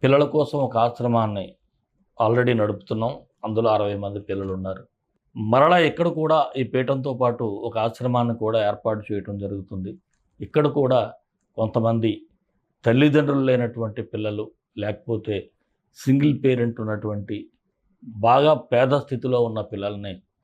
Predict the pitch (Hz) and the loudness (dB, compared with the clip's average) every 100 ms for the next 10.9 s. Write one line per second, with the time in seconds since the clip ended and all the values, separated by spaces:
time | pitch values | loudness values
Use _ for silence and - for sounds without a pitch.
0 | _ _ - 113 113 - 113 110 104 95 | _ _ -4 -4 -4 0 2 2 0 -4
1 | 92 95 95 98 101 _ _ _ _ _ | -10 -12 -12 -14 -14 _ _ _ _ _
2 | _ _ _ _ _ 110 113 127 120 120 | _ _ _ _ _ -2 0 2 0 0
3 | 117 127 127 123 120 110 107 110 107 - | 0 0 2 4 2 0 -2 -4 -4 -10
4 | _ _ 110 110 95 101 - 117 117 117 | _ _ -8 -6 -6 -10 -6 -4 -2 -2
5 | 113 110 - _ _ _ _ _ _ _ | -2 -4 -6 _ _ _ _ _ _ _
6 | - 113 110 117 131 135 131 113 117 - | -2 2 4 6 4 4 2 0 0 -2
7 | 110 104 101 98 123 110 104 110 107 113 | -6 -4 -6 -4 -2 0 -2 -6 -6 -8
8 | 107 110 98 98 98 120 - _ _ _ | -6 -12 -12 -12 -10 -10 -12 _ _ _
9 | _ _ _ 101 95 113 120 107 117 - | _ _ _ -8 -8 -6 -4 -2 -4 -6
10 | _ _ _ _ _ - 107 107 | _ _ _ _ _ -6 -2 0